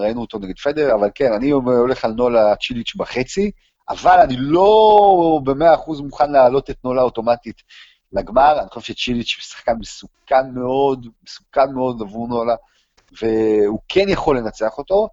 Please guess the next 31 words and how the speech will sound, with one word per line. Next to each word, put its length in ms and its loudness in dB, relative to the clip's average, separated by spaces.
אבל 160 0
עוד 140 2
פעם, 260 0
במבחן 600 -4
הבית, 460 2
איפה 160 -8
אני 80 -8
שם 100 -4
את 100 -6
הבית 220 0
שלי? 180 -14
כן, 120 -6
אני 140 -6
שם 240 -6
על 140 -10
נולה, 300 -2
ואני 920 0
שם 300 -2
על, 180 0
אה, 720 2
אפשרות 460 -6
לא 280 0
רעה 100 6
בכלל 340 -2
שיש 680 -4
קלאסיקו 520 -4
של 180 -16
נולה, 540 2
אה, 100 -10
נדל 360 -6
בגמר. 400 -4